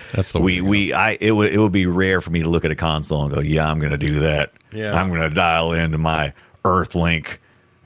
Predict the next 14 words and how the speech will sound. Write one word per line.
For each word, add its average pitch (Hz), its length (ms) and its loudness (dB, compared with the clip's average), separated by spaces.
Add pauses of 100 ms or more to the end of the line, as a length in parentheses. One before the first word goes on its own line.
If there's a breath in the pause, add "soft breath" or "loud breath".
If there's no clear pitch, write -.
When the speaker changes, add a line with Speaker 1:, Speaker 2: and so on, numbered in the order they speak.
(100)
Speaker 2:
internet 87 600 0
and 78 340 -2 (340 loud breath)
no." 98 440 2 (460)
Let's 90 160 -2
get 127 140 2
our 120 140 4
P 143 260 2
Cs 156 320 2
together 165 580 2
on 127 200 2
a - 20 -2
big 147 260 0
old 151 380 4
eight-foot 156 640 0